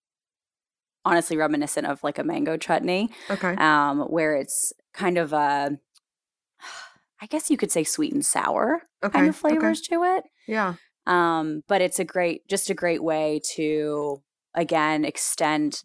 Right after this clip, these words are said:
Speaker 1: the shelf life really of this one piece of fruit once you've
Speaker 2: Yeah.
Speaker 1: cooked that chutney down, and it can last in your fridge for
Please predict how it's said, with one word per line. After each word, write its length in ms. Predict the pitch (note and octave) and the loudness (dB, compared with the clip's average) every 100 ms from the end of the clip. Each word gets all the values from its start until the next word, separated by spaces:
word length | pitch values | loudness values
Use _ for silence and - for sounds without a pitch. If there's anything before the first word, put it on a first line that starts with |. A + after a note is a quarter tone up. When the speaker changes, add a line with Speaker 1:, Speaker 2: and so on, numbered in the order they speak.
| - | -8
Speaker 1:
the 100 | D#3 | -6
shelf 360 | - D3+ D#3+ - | 0 0 2 -2
life 260 | - - | -4 -4
really 340 | - - - - | -4 -2 -2 -2
of 520 | F2+ F2+ E2+ - _ - | -2 -2 -6 -12 _ -2
this 180 | D#3 E3+ | 0 4
one 160 | D#3 | 4
piece 220 | D3+ D3 C#3+ | 4 -2 -4
of 80 | |
fruit 440 | - - D3 C#3+ - D3+ | -6 -2 0 0 -2 2
once 240 | D3 - | 2 2
you've 80 | D3+ | 0
Speaker 2:
Yeah. 80 | G3 | 0
Speaker 1:
cooked 140 | - | 0
that 140 | C#3+ | 0
chutney 280 | - - D#3 | 0 0 0
down, 240 | D3 C#3+ C#3 | 2 2 2
and 100 | C#3+ | -2
it 80 | |
can 100 | - | -2
last 300 | D3 C#3+ - | 0 0 -2
in 80 | - | -4
your 60 | D3+ | -4
fridge 340 | - D3 - | -2 -2 -4
for 360 | - C#3+ - | -4 -2 -2